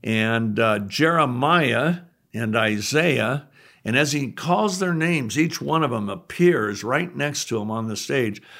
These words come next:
And he says, um, oh, and, and let me not forget, uh, uh, here's Peter, and here's James and John. And of course,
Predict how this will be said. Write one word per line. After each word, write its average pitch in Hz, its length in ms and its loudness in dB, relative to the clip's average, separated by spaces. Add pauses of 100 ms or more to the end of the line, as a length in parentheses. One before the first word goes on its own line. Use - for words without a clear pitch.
(500)
And 127 160 2
he 127 100 2
says, 123 500 2
um, 110 340 2 (880)
oh, 143 220 4
and, 113 260 -2
and 113 160 0
let 143 140 2
me 147 100 2
not 143 360 2
forget, 110 680 -2
uh, 92 300 -6 (440)
uh, 92 320 -4
here's 131 460 2
Peter, 185 640 2 (800)
and 107 320 2
here's 131 340 2
James 151 920 0 (260)
and 98 360 -6
John. 160 840 0 (200)
And 113 140 0
of 107 160 -2
course, 151 460 2